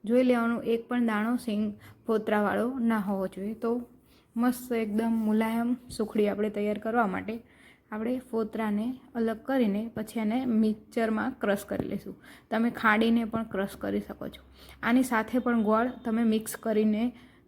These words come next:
કરી શકો છો, પણ હું અલગ કરીશ. એટલે મિક્સરમાં ક્રશ કરી લઈશું આપણે. કોઈ દરદરા પીસતું હોય છે, કોઈ એકદમ ઝીણા પીસ-, પીસી નાખે છે. હું દરદરા પીસીશ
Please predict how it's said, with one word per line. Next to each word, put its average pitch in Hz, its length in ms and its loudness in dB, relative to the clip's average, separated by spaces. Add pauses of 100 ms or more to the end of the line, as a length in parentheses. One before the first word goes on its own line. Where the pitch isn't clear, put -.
કરી 214 200 0
શકો - 280 -8
છો, - 140 -12
પણ 220 180 -4
હું 240 240 2
અલગ 220 280 2 (380)
કરીશ. 202 340 -4 (240)
એટલે 220 240 0
મિક્સરમાં 214 520 0
ક્રશ 196 300 -2
કરી 214 220 0
લઈશું 220 360 0
આપણે. 254 220 -2 (1300)
કોઈ 247 240 6
દરદરા 233 540 4
પીસતું 247 480 0
હોય 240 140 4
છે, 269 260 0
કોઈ 247 460 2 (380)
એકદમ 233 400 4 (100)
ઝીણા 220 280 2
પીસ-, 196 500 -8 (220)
પીસી 214 260 -4
નાખે 202 340 -8
છે. - 240 -14 (380)
હું 226 180 4
દરદરા 220 460 4
પીસીશ 233 380 -2